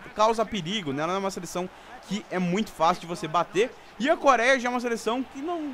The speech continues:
é, tem um pouco de história, com certeza, mas é uma seleção lá com muita história,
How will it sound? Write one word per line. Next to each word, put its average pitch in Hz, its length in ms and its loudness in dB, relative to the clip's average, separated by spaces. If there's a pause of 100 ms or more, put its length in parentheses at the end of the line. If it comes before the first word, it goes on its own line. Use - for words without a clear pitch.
(160)
é, 247 320 -4 (100)
tem 381 140 0
um 427 40 -4
pouco 349 200 0
de 220 80 -6
história, 208 420 0
com 202 120 -4
certeza, 208 480 -4 (260)
mas 247 180 0
é 254 40 2
uma 240 120 0
seleção 220 340 -2
lá 214 120 4
com 208 100 -6
muita 202 380 -2
história, 196 400 0